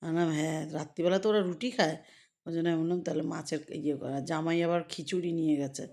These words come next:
আজকে অফিসে। আমি বললাম, "তাহলে মা-," আমি বললাম, "তোদের বাড়িতে যা খাবি তাই খাবো।"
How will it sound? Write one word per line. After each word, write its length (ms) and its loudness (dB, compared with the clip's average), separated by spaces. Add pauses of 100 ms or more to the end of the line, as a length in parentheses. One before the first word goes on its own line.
(420)
আজকে 420 -8
অফিসে। 440 -4 (1600)
আমি 140 -8
বললাম, 180 -4
"তাহলে 160 -2
মা-," 680 0
আমি 120 2
বললাম, 180 2
"তোদের 280 0
বাড়িতে 240 4
যা 260 4
খাবি 320 2
তাই 200 0
খাবো।" 360 -6